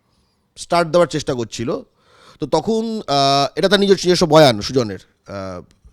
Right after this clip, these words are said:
তোমার, আহ, মুর্শিদাবাদের। তো তখন ডেকেছে, ও ভেবেছে ও সাহায্য চাইছে, ও তাই এগিয়ে গেছে।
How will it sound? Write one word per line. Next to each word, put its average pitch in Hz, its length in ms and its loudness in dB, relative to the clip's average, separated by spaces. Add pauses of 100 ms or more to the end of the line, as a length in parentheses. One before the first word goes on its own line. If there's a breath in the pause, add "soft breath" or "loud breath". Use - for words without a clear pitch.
(100)
তোমার, 92 440 -12
আহ, 85 100 -8
মুর্শিদাবাদের। 101 540 -6 (1160)
তো 170 180 -2
তখন 185 160 -2
ডেকেছে, 175 440 2
ও 247 40 0
ভেবেছে 226 220 -4
ও 247 60 -2
সাহায্য 196 360 2
চাইছে, 131 300 0
ও 143 40 -4
তাই 151 160 0
এগিয়ে 135 240 0
গেছে। 110 380 -6